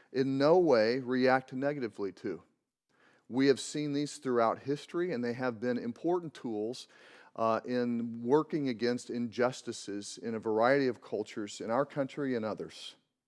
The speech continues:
Many of us have participated in these protests, as have many business leaders, civic leaders, and religious leaders. On the other hand,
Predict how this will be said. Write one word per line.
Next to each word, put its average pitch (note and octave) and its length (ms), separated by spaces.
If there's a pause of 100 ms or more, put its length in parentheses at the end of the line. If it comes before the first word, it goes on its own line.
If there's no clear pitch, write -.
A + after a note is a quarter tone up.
(600)
Many D#3 220
of D3+ 80
us E3 220
have C#3 140
participated C#3 840
in B2+ 240
these B2+ 180
protests, C3+ 640
as A#2 320
have A#2 180
many A#2+ 300 (320)
business D3 420
leaders, C#3+ 400
civic C3+ 380
leaders, B2+ 540 (600)
and A#2+ 120
religious B2+ 460
leaders. F2 520 (1200)
On B2 100
the C#3+ 120
other G#3 180
hand, C3+ 420